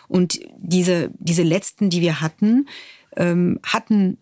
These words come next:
meine Vorgänger vielleicht das Gefühl, dass sie alles unternommen hatten, um die Familien zu finden, dass man nichts mehr machen konnte. Mit Internet, mit der Eröffnung von bestimmten Standesamtsbüchern haben wir komplett neue Möglichkeiten gehabt.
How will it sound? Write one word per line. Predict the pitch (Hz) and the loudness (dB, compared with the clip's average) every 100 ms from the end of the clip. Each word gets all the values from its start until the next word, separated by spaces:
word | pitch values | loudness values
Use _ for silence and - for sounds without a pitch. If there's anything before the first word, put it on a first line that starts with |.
| - | -2
meine | 165 | 0
Vorgänger | 170 190 202 190 180 | 0 0 0 0 -2
vielleicht | 170 175 160 | -2 -4 -4
das | - | -6
Gefühl, | 170 - 196 214 196 | -4 -2 0 0 0
dass | 180 | -2
sie | - - | -2 -2
alles | 202 214 | 0 0
unternommen | - 190 180 160 165 202 170 | -2 0 2 2 2 0 0
hatten, | 185 - 240 294 - - - | -4 0 0 0 -4 -20 -4
um | 185 185 190 | 0 2 0
die | 156 165 | -2 -2
Familien | 170 170 165 160 | 0 2 2 0
zu | 160 | -2
finden, | - 190 202 190 | 0 2 2 2
dass | 175 | 2
man | 170 | 2
nichts | 160 - 165 | 0 0 -2
mehr | |
machen | 151 135 151 156 | -2 -2 -6 -8
konnte. | - - - - - - - - _ _ | -10 -10 -12 -14 -18 -20 -20 -20 _ _
Mit | 165 160 | -2 0
Internet, | - 185 202 220 247 311 - - _ _ _ _ - | 0 0 2 0 0 -2 -6 -12 _ _ _ _ -2
mit | 175 170 | 0 0
der | 175 - | 0 0
Eröffnung | 156 190 - 190 190 | 0 0 0 2 2
von | 185 156 | 0 0
bestimmten | 160 - 175 160 | 0 0 0 2
Standesamtsbüchern | 165 180 196 202 - 190 - - 190 - 208 220 220 - - | 0 0 0 0 0 -2 -2 -2 -2 0 0 0 -2 -8 -4
haben | 170 170 | 0 0
wir | 170 | -2
komplett | - 175 165 165 160 | -2 -2 -2 -2 -2
neue | 175 160 | 0 2
Möglichkeiten | 156 143 143 - - 139 135 | 2 0 -2 -4 -4 -6 -4
gehabt. | 131 139 - 208 _ - | -6 -6 -6 -8 _ -18